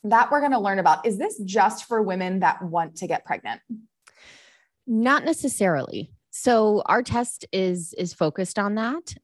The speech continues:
Speaker 2: Um, but the information for rewinding the biological clock works for men, for women, and for any reason, 'cause really we're talking about human cells here and, and making all of your cells younger.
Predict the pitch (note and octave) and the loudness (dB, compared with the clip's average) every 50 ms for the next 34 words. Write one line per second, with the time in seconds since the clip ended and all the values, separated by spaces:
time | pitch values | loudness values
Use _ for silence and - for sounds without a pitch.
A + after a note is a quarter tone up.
0 | - G3+ G3+ F#3+ F#3 F3+ F3 E3+ E3+ D#3+ F3+ F#3 - G#3 F#3 - G3+ A#3 - B3+ | -2 0 2 2 4 2 2 0 0 0 0 0 0 -2 -4 -4 -4 -4 -4 -4
1 | G#3 G#3 G#3+ G#3 - A3 G#3 - - F#3+ F3 E3+ F3+ F3+ F3 F3 F3 F3 F3 E3+ | -2 -2 -4 -4 -4 -6 -6 -4 -4 -4 -2 -2 -2 -2 -2 -2 -2 -2 -2 -2
2 | F3 E3+ E3 E3 D#3+ D#3+ D#3+ D#3+ D#3+ D#3 D#3 D#3+ - D#3+ D3+ - - - D#3+ E3 | -2 -2 -2 -2 -2 -2 -2 -2 -4 -6 -6 -6 -6 -8 -8 -8 -6 -6 -6 -6
3 | F#3+ - - D#3 D#3+ E3+ D#3 - - - - D#3 D#3 E3+ F3+ F#3+ G3 G3+ - - | -6 -8 -8 -4 -4 -4 -4 -4 -8 -8 -6 -6 -4 -4 -4 -4 -4 -6 -4 -4
4 | F3+ E3 E3 E3+ E3 F3 E3+ E3+ B2+ C#3+ - - E3 - C#3+ D#3 D#3+ D#3 C#3+ C#3+ | -4 -2 -2 -2 -2 -2 -6 -6 -8 -10 -10 -10 -12 -10 -8 -8 -8 -8 -8 -10
5 | C#3 C#3+ - A3 A#3 B3+ C4 C4 - _ - F#3+ E3 E3+ F#3 G3 F#3+ F#3 F3+ E3+ | -10 -8 -6 -4 -4 -2 -4 -4 -6 _ -6 -6 -6 -4 -4 -2 -2 0 0 -2
6 | E3 D3+ E3+ F3+ - F3+ E3+ F#3 E3+ E3+ D#3 - - E3 D#3+ D3 D3 - - B2 | -4 -4 -6 -6 -6 -6 -4 -2 -2 -2 -2 -2 -4 -4 -4 -4 -6 -6 -6 -6
7 | A2+ G#2 - - - - - - _ _ - - E3 E3 - - - E3 D#3 D#3 | -6 -6 -8 -10 -14 -14 -14 -16 _ _ -6 -6 -6 -6 -4 -4 -4 -4 -2 -2
8 | D#3 D3 B2+ - - E3 E3 E3+ - E3+ D#3 - C#3+ D3 D#3 E3 D#3 D#3 D#3 D#3 | -4 -4 -6 -8 -6 -6 -6 -6 -6 -8 -8 -6 -6 -4 -4 -4 -6 -6 -8 -8
9 | - - D3+ C#3+ C#3+ C#3 - C3+ C3 C3+ B2+ B2 A#2+ A#2+ | -6 -8 -8 -8 -8 -10 -12 -12 -10 -10 -10 -10 -12 -14